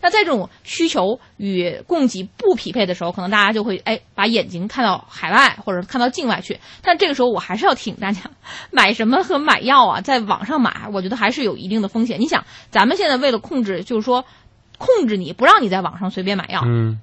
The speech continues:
Speaker 1: 我们的处方药是不能随便在网上买的。
Speaker 2: 是啊。
Speaker 1: 那你想你自己跑到网上去买一些药，而且还是从海外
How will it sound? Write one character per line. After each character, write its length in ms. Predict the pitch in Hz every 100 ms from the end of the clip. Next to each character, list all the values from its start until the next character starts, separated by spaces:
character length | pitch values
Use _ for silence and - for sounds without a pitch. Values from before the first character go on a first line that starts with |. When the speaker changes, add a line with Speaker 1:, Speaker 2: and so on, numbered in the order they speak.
| -
Speaker 1:
我 120 | 247
们 80 | 240
的 60 | 440
处 120 | 247
方 120 | 254
药 180 | 453 381
是 60 | 339
不 100 | 453
能 120 | 269
随 100 | 202
便 100 | 190
在 120 | 190
网 120 | 170
上 80 | 175
买 80 | 175
的。 0 |
Speaker 2:
是 80 | 104
啊。 180 | 82 - - - - 370
Speaker 1:
那 60 |
你 300 | 359 254 254
想 180 | 381 240
你 80 | 220
自 180 | 220 277
己 200 | 180 175
跑 220 | - 185
到 160 | 220 208
网 200 | 175 -
上 140 | 233
去 100 | 254
买 140 | 214 -
一 140 | 190
些 240 | 233 226 226
药， 180 | 277 226
而 140 | 202
且 80 | 277
还 140 | 233 277
是 60 |
从 200 | 269 247
海 180 | - 175
外 220 | 180 185